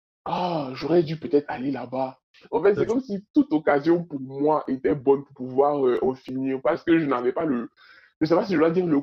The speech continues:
Speaker 1: courage, on griffe,
Speaker 2: Mm.
Speaker 1: prendre un couteau et puis, euh, te, te trancher les veines. Et, euh, je n'ai pas eu ce courage-là.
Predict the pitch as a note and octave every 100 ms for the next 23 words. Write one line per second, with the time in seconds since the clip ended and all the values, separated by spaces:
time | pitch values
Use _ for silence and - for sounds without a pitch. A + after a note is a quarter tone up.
0 | - D3 D3 D#3 D#3+ C#3 - F3 E3+ C#3
1 | C#3+ D#3+ - D3+ D3 C#3+ C#3+ B2 - C3+
2 | A#2+ - - C#3+ B2 A#2 - A2+ G#2+ G2+
3 | - - - _ _ _ - C#3 - -
4 | C#3 - F#3 C#3+ C3+ C#3 F#3 D#4+ - _
5 | _ _ _ _ _ _ D3+ D3 D3 C#3+
6 | D#3 D#3+ F#3+ G3 G3 - C#3 C3 C#3+ D3
7 | - B2+